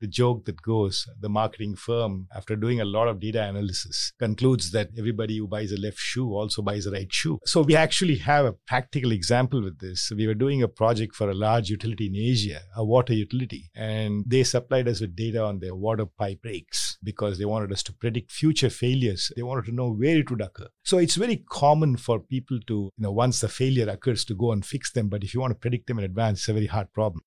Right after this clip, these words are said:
So it turned out that, you know, over a few years' time period, that many of the failures that occurred, occurred outside odd-numbered homes. And to a human being, this would come across as a simple coincidence and you would just dismiss it. But if you feed it to a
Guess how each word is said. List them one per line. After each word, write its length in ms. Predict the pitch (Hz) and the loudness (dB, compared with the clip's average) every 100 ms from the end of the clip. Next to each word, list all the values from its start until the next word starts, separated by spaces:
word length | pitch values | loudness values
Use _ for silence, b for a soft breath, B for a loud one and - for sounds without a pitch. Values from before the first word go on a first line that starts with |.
| _ | _
So 300 | - 208 185 | 4 6 6
it 200 | - 147 | 2 0
turned 200 | 269 240 | 2 2
out 180 | 220 202 | 4 4
that, 180 | 160 151 | 4 2
you 80 | 147 | 2
know, 100 | 143 | 4
over 140 | 143 | 4
a 40 | 135 | 4
few 220 | - 160 | 4 4
years' 220 | 151 139 | 4 2
time 260 | - 139 131 | 0 -2 0
period, 380 | 135 120 104 | 0 0 2
that 180 | 107 104 | 0 0
many 220 | 139 170 | 0 0
of 100 | 160 | 0
the 60 | 117 | 0
failures 380 | - 120 123 107 | 0 0 0 0
that 100 | 101 | -2
occurred, 460 | 98 - 143 156 - | -6 -4 -4 -4 -4
occurred 240 | 127 113 | -2 -2
outside 400 | 107 98 113 104 | -2 -4 -4 -6
odd-numbered 520 | 104 117 110 113 110 98 | -4 -2 -2 -2 -2 -2
homes. 500 | 170 147 87 - - | -4 -4 -6 -8 -8
And 400 | 104 104 104 101 95 | -4 -2 0 -2 -2
to 120 | 120 | 0
a 60 | 110 | 0
human 300 | - 139 117 | 0 0 0
being, 340 | 113 113 101 | 0 0 -2
this 220 | 92 98 | -2 -6
would 140 | 104 - | -6 -6
come 180 | 104 98 | -4 -4
across 500 | 85 98 92 - 101 | -4 -6 -4 -6 -8
as 140 | 90 | -10
a 60 | 95 | -8
simple 320 | - 107 92 - | -6 -6 -8 -6
coincidence 640 | 113 117 117 92 98 104 | -4 -4 -6 -6 -6 -4
and 120 | 117 | -6
you 60 | 113 | -6
would 120 | 120 | -4
just 180 | 131 101 | -4 -4
dismiss 400 | 104 - 98 - | -6 -6 -8 -10
it. 80 | 98 | -8
But 200 | - 139 | -4 -4
if 160 | - - | -4 -2
you 60 | 127 | -2
feed 300 | - 190 185 | -2 -2 -2
it 180 | 143 | -2
to 80 | |
a 60 | 143 | -2